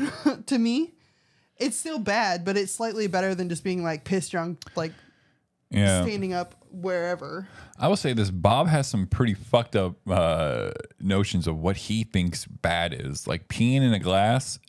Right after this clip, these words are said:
Speaker 2: out there on the bar floor or smearing shit on a wall or getting
Speaker 1: I
Speaker 2: your
Speaker 1: feel
Speaker 2: tires slashed. Like,
Speaker 1: I
Speaker 2: dude,
Speaker 1: feel like those are worse.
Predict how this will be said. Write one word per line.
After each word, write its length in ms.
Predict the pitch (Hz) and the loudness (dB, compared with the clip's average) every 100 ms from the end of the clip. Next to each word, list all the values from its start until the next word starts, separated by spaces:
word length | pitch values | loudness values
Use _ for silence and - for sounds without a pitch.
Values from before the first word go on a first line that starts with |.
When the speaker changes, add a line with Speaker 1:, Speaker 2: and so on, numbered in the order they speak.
| _ _ | _ _
Speaker 2:
out 260 | 95 101 107 - | 2 2 0 -4
there 240 | 92 92 | 0 2
on 80 | 95 | 2
the 80 | 87 | 2
bar 240 | 85 90 | 4 4
floor 320 | 92 104 113 | 4 4 4
or 320 | 127 90 87 87 _ | 4 2 2 -2 _
smearing 420 | - 110 113 107 | -4 2 4 4
shit 420 | 92 - - 113 - | 4 -2 -4 -4 0
on 100 | 107 | 2
a 80 | 95 | 2
wall 560 | 85 95 107 127 139 - | 4 4 4 2 0 0
or 160 | 90 87 | 0 2
getting 220 | 110 240 | -2 0
Speaker 1:
I 40 | |
Speaker 2:
your 60 | 104 | 2
Speaker 1:
feel 120 | 92 | 2
Speaker 2:
tires 320 | - 110 123 139 | 4 2 2 -2
slashed. 400 | 131 151 160 - | 0 0 0 -2
Like, 200 | 95 - _ _ _ | -4 -6 _ _ _
Speaker 1:
I 80 | 285 | -2
Speaker 2:
dude, 120 | 285 | 4
Speaker 1:
feel 80 | 392 | 4
like 160 | 381 262 | 4 2
those 180 | 277 247 | 0 -2
are 80 | |
worse. 180 | 226 240 | -4 -2